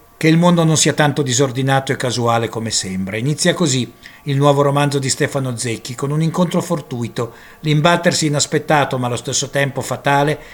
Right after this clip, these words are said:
in una cartellina azzurra con un nome scritto a matita rossa in un angolo. Per non farsi cogliere impreparati dal destino, bisogna fare attenzione alle coincidenze che ci presenta e così, piano piano,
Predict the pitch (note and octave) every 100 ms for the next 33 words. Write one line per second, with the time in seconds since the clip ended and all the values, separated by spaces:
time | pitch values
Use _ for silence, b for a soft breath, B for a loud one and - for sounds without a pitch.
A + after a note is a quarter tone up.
0 | B D3 D3 C#3 D3+ C#3 D3 D#3 D3+ C#3
1 | B2 E3 E3+ E3+ - C#3+ C#3+ E3+ E3+ D3
2 | D#3+ D#3 D3 C3+ C3 D3 B2+ A#2 A2 A#2
3 | A#2 B B D3 C#3 A#2+ G2 F#2 G#2 F#2+
4 | - B B B B D#3+ E3 F#3+ F#3 F3+
5 | - F#3 F3 E3 E3+ D#3+ E3 E3 D3 C#3+
6 | B2+ A#2 E3+ E3+ E3 - B B D#3 F3
7 | F3 F3+ G3 F#3+ F#3 F3+ G3 G3 F3+ F3+
8 | E3+ E3 E3 F3+ E3 F3 D#3+ E3+ D#3+ D#3
9 | C#3+ C3+ A#2+ C3 B2+ C3+ E3 F3 D3 B2
10 | A#2+ C3+ B2+ C#3